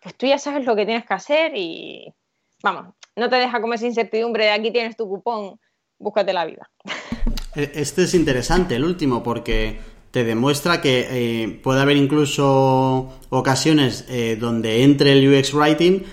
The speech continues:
Speaker 2: pero que no tenga que ser todavía en la web. O sea, que tú puedas darle instrucciones al usuario sobre tu producto.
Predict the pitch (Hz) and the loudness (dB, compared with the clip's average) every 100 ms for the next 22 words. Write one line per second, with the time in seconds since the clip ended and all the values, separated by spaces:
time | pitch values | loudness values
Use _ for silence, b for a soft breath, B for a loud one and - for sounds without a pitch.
0 | B - 147 131 135 156 190 175 131 123 | B 4 6 6 4 6 6 6 4 0
1 | 120 120 113 107 104 107 170 196 - - | 0 2 2 2 0 0 2 0 -2 -8
2 | 117 107 147 143 170 143 135 127 123 120 | -6 -4 -4 2 2 4 2 2 0 -2
3 | - 123 - 147 139 127 - 131 131 120 | -4 -8 -2 2 2 2 -2 -2 -2 -2
4 | 131 123 120 120 120 127 165 175 208 233 | -2 -2 -2 -4 -2 0 0 2 0 0